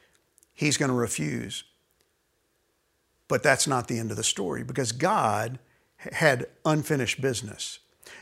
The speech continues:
God wasn't going to let Jonah get away with it, 'cause he had called him,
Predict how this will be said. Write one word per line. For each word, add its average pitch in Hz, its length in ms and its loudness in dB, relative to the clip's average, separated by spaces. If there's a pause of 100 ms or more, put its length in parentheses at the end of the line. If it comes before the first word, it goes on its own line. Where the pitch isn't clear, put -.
(100)
God 190 380 10
wasn't 175 420 4
going 156 300 4
to 143 100 -2
let 135 480 2 (280)
Jonah 127 460 2
get 117 220 0
away 120 260 2
with 104 200 -6
it, - 120 -10 (1000)
'cause 131 140 0
he 131 100 4
had 104 120 -2
called 147 300 4
him, 143 200 0